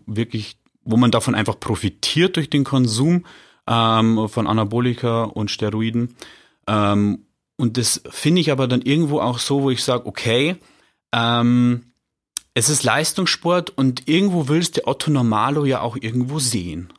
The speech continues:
Also diese Sensation, dieses neuen Weltrekord, neu-, den Ball noch schneller, noch höher, noch breiter geschlagen,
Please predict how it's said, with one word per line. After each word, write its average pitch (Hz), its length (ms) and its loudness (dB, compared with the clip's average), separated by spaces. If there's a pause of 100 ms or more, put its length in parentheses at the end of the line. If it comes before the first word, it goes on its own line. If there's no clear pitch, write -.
Also 107 220 -6
diese 113 240 -4
Sensation, 135 1040 0 (380)
dieses 120 420 0 (220)
neuen 120 680 2
Weltrekord, 147 840 0
neu-, 123 540 2 (300)
den 120 180 2
Ball 127 300 0
noch 139 240 2
schneller, 147 460 0
noch 120 300 -2
höher, 147 340 2
noch 117 160 -2
breiter 131 460 -2
geschlagen, 131 680 -2